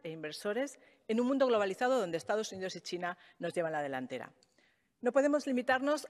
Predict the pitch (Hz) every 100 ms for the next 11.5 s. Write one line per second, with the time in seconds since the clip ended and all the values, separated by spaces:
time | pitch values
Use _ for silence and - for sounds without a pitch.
0 | - 185 - 180 185 185 175 170 - -
1 | 156 147 135 135 - - 202 202 240 277
2 | 254 - 202 - 147 160 175 165 160 160
3 | 180 160 151 165 165 160 - 147 143 147
4 | 131 123 - _ _ _ _ 185 226 247
5 | 262 247 233 - 233 240 196 185 196 190
6 | 170 165 156 151 - 247 277 277 185 165
7 | 151 147 151 - 220 240 - - _ 196
8 | 185 226 247 - 214 202 214 208 185 165
9 | 160 156 156 214 214 175 175 - 165 160
10 | 156 - 196 196 202 190 180 175 170 160
11 | 160 185 190 190 -